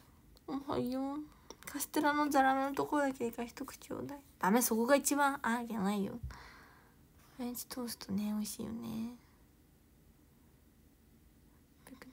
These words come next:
九十七年度開始おめでとう。ありがとう。Thank you。たまちゃんよ。そうよね。声出していこうぜ。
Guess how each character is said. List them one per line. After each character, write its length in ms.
九 120
十 100
七 380
年 160
度 80
開 180
始 120
お 40
め 140
で 60
と 80
う。 160
あ 60
り 100
が 100
と 140
う。 40
Thank 380
you。 320
た 140
ま 140
ち 120
ゃ 80
ん 80
よ。 100
そ 240
う 80
よ 80
ね。 280
声 200
出 160
し 80
て 140
い 120
こ 160
う 80
ぜ。 180